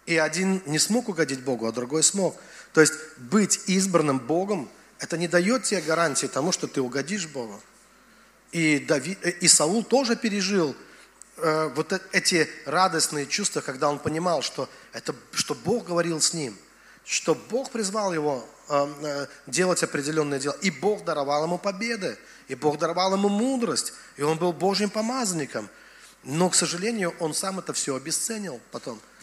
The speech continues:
своими поступками. Кто-то понимает, о чем это речь, да? И был другой, был Давид, он тоже был на грани, у него тоже были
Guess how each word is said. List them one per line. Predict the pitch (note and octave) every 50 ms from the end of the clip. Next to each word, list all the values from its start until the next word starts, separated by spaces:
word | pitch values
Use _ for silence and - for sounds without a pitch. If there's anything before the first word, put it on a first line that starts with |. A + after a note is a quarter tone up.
| - - -
своими | - - - D#3 D3+ D3 D3 C#3+ C#3 C3+ C3+ C3
поступками. | - D3 C3+ - - G#3 F#3+ - - D3 A#2 G2+ F2+ - - - _ _ _ _ _ _ _ - - - - _ -
Кто-то | - - D3+
понимает, | - D#3+ D3+ D#3+ F#3+ G#3+ G#3
о | F#3
чем | - - C#3+
это | C3+ - - C3
речь, | A#2+ G#2+ G2+
да? | A#2+ C#3+ E3 F#3 - - - - - - - - - - - - - _ _ _ _ _ _ _ _ _ _ _ - -
И | C#3+ C#3+
был | B2+ D#3 E3+ D#3
другой, | C3 D#3+ D#3 D#3 F3 A#3 A#3 G3+
был | D#3+ D#3 C#3+ C3+
Давид, | C3 D3 D#3 G3+ G#3+ - -
он | D3 C#3+
тоже | - B3+ C#4 C#4 C#4
был | A#3 A#3+ G3+
на | F3 E3
грани, | D#3 C#3+ D#3 D3+ C#3 A#2+ A2 G#2
у | G#2+ A2+
него | B2+ C#3 C#3 C3+
тоже | - G#3 A3 B3+
были | A#3+ G#3+ A3 F3+ D#3 B2